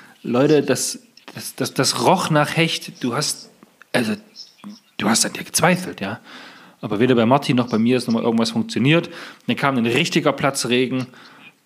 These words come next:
wo wir dann belohnt wurden mit einem richtig, richtig schönen, ähm,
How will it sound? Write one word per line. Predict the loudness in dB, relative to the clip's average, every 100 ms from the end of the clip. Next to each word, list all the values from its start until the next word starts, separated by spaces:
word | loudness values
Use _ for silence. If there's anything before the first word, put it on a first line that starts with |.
| _ -2
wo | 0
wir | 2
dann | 2 2
belohnt | 4 4 4 2
wurden | 0 0
mit | 0
einem | 0
richtig, | 2 0 0 -2 -2 -2
richtig | -4 -2 -4
schönen, | 0 2 2 4 2 2 0 -8 -18 -14
ähm, | -6 -4 -2 -4 -6